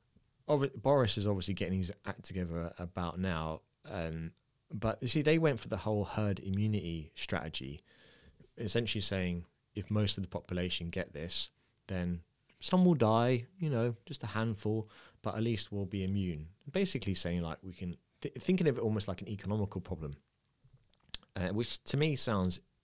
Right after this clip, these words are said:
inhumane. I'm from the U K, I'm from London, and I don't give,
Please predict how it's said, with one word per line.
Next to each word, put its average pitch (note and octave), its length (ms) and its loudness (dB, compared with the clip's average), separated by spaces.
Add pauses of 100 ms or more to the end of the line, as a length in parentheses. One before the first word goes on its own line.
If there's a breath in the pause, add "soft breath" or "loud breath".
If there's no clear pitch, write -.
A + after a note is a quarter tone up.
(400)
inhumane. G2+ 720 4 (640 loud breath)
I'm C#3+ 160 6
from D3 220 2
the A#2 40 4
U F#2 160 4
K, F#2 160 -4
I'm F#2 140 -4
from G#2+ 160 -2
London, F#2 400 0 (600 soft breath)
and G#2 380 2 (960 soft breath)
I C#3+ 100 -4
don't D#3 180 0
give, A#2+ 160 -4